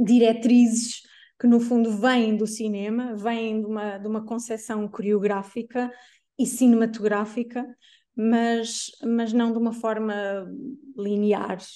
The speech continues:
ou seja, as coisas foram, foram acontecendo e depois com o trabalho em, em estúdio com os intérpretes, também perceber que tipo de personagens, o trabalhar o personagem, não é?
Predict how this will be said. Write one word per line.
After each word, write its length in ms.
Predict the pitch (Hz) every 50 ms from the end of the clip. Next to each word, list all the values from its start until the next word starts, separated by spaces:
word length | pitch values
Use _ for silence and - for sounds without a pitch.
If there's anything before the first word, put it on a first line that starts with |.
| - -
ou 100 | 202 190
seja, 500 | 190 196 202 196 180 208 208 208 202 202 208
as 100 | 208 -
coisas 260 | - 214 185 202 202 202
foram, 460 | - 208 196 202 202 196 190 196 196
foram 300 | 190 - 202 196 196 196
acontecendo 580 | 196 196 202 196 202 196 - - 196 190 190
e 60 | 196 190
depois 200 | 196 208 202 -
com 100 | - 202
o 80 | 196
trabalho 580 | 202 - 202 190 202 208 202 196 202 190 185 185 _ _ _ _ _ _ _ -
em, 400 | 214 202 202 202 202 202 202 196 202
em 60 | 208 202
estúdio 480 | 196 - - - 233 214 196 214 202
com 160 | - - 208
os 140 | 208 196 180
intérpretes, 760 | 208 208 202 202 226 220 233 247 240 240 - _ - - - _ _ _ _ _ _ -
também 320 | 240 226 220 226 233 233
perceber 800 | 233 - - - - - 196 202 233 226 226 226 214 214 214 214 - - -
que 100 | - -
tipo 240 | - 277 247 - -
de 100 | 180 214
personagens, 880 | 220 - - - - - 220 220 226 240 247 262 240 233 240 233 214 220
o 60 | 208
trabalhar 640 | - - 226 233 226 226 226 233 233 233 233 220 202 208
o 100 | 196 -
personagem, 920 | - - - - - 214 208 208 214 226 240 247 233 233 240 240 247 240 240 240 - _ _ _ -
não 100 | 196 190
é? 200 | 196 202 208